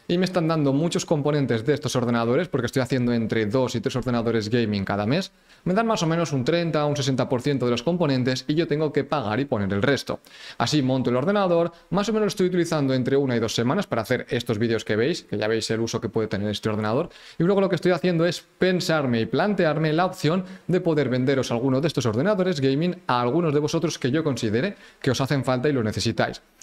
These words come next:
Porque así este ordenador a lo mejor, lo que puede costar, que ahora lo veremos durante el vídeo, pues a mí a lo mejor me está costando la mitad de precio de lo que te puede costar en una tienda normal y yo, pues, al final lo que hago es recuperar ese dinero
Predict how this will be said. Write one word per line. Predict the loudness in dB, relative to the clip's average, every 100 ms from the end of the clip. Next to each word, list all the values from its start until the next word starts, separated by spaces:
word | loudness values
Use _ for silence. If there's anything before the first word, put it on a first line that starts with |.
| -6
Porque | -2 0
así | 2
este | 2 0
ordenador | 0 0 0
a | 0
lo | 0
mejor, | 0 0 0
lo | 0 0
que | 0
puede | 0 0
costar, | 0 0
que | 0
ahora | 0
lo |
veremos | 2 0 0
durante | 0 0
el | 2
vídeo, | 2 2 0 -4 -16 -4
pues | -2
a | 2
mí | 2
a |
lo | 2
mejor | 0 0
me | 0
está | 0
costando | -2 0 0 0 -2
la | -2 0 2 0
mitad | 0 0 0
de | 0
precio | 0 0 0
de |
lo | -2
que | 0
te | 0
puede | 0 0
costar | -2 -2
en | 0
una | -2 0
tienda | 0 0 -2
normal | -2 0 0 0 -2 -8 -14 -2
y |
yo, | 0 2
pues, | 0 -2 -4
al | -4 0
final | 0
lo | 2
que | 2
hago | 2 0
es | 0
recuperar | -2 0 0 0 -2 2 2 0
ese | 0 0
dinero | 2 2 0